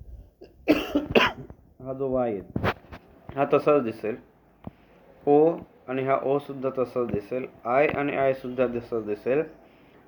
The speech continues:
पण आरशामध्ये बघितलं असता हा जो काही एन आहे, हा एन जो आहे, हा मात्र वेगळा दिसेल आपल्याला. तो उलटा होईल अशा प्रकारे.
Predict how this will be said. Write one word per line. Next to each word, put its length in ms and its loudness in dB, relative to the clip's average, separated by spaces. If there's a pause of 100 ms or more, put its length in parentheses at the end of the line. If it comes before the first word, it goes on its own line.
(120)
पण 140 -2
आरशामध्ये 600 4
बघितलं 480 2
असता 260 -4
हा 120 0
जो 140 -2
काही 240 -2
एन 280 2
आहे, 280 -2 (720)
हा 240 -4 (100)
एन 340 4
जो 140 4
आहे, 340 2 (500)
हा 200 -2
मात्र 500 0 (160)
वेगळा 360 2
दिसेल 360 -4
आपल्याला. 340 -8 (600)
तो 60 2
उलटा 340 8
होईल 240 0
अशा 320 -4
प्रकारे. 400 -8